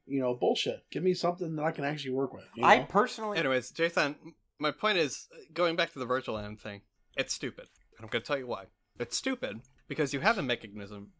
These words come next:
Speaker 3: for having those packages available for every software running on the system. And you have it in a unified location, and you have it in a controlled manner. You immediately know all of the versions of that software on your system.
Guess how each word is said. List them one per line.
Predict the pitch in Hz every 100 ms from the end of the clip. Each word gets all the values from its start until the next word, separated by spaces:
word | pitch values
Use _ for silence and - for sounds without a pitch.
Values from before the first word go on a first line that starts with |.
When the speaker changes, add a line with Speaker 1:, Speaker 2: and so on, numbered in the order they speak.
| _ _ _
Speaker 3:
for | - 107
having | - 160 160 156 135
those | 127 -
packages | 135 117 107 104 104
available | 104 101 104 104
for | - - 117
every | 113 117
software | - 110 - 98
running | 98 98
on | 95
the | 98
system. | - - - - - - -
And | 117
you | 113
have | 131 131
it |
in | 117
a | 110
unified | 113 131 151 147
location, | 160 107 101 113 110
and | 110
you | 104
have | 107 113
it |
in | 110
a | 104
controlled | - - - 123 120 113
manner. | 107 98 98 - _ _ _
You | 123 120
immediately | 120 135 143 147 131
know | 120 110 104 -
all | 113 120
of |
the | 117
versions | 104 110 107 101
of | 120 127
that | 104
software | - 107 107 123
on | 123
your | 104
system. | - - -